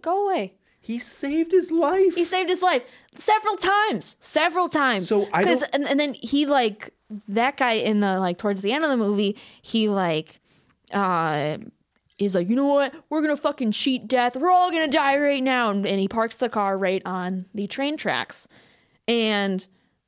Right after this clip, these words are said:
Speaker 1: then, of course, Death is finding a way and is, you know, making sure he can't get out of the car. You know, stuff is at, you know,
Speaker 2: Yeah,
Speaker 1: the
Speaker 2: fucking
Speaker 1: seatbelt
Speaker 2: with
Speaker 1: kink.
Speaker 2: the seatbelt.
Speaker 1: And then he saves him. And I'm like, "Okay."
Speaker 2: Like, Death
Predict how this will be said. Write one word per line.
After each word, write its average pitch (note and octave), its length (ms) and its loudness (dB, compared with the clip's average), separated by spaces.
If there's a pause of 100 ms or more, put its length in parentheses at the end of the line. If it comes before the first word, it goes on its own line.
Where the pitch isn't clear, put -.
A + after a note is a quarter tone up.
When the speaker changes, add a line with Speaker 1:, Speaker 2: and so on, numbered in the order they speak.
(220)
Speaker 1:
then, F3 160 -2
of E3+ 120 -4
course, G3 320 -2 (500)
Death F#3+ 180 -2
is F#3 140 -12
finding F3 320 -2
a E3+ 60 -2
way D4+ 380 0 (520)
and F#3+ 340 0
is, F#3 460 -2
you G3 100 -2
know, E3 220 -2 (280)
making E3 280 -12
sure F#3 140 -12
he F#3 100 -12
can't F3+ 200 -16
get E3+ 120 -16
out E3+ 60 -10
of E3+ 40 -12
the F3+ 80 -8
car. E3 380 -4 (460)
You G#3+ 80 0
know, F#3+ 100 0
stuff F#3 300 -4
is F3+ 100 -8
at, F3 160 -8
you F#3 100 -6
know, D#3 160 -4
Speaker 2:
Yeah, E3 60 -8
Speaker 1:
the F#3+ 80 -2
Speaker 2:
fucking B3+ 200 0
Speaker 1:
seatbelt A3 180 0
Speaker 2:
with C3 80 -6
Speaker 1:
kink. G3 160 -2
Speaker 2:
the C3 200 -4
seatbelt. G#2+ 320 -8 (400)
Speaker 1:
And A3 160 0
then G#3+ 80 0
he A#3 120 2
saves E4+ 320 -2
him. G#3 240 -2
And G3+ 120 -6
I'm G#3+ 100 0
like, F#3+ 120 -4
"Okay." F3+ 320 -10 (1300)
Speaker 2:
Like, E3+ 400 -2
Death F#3+ 340 -4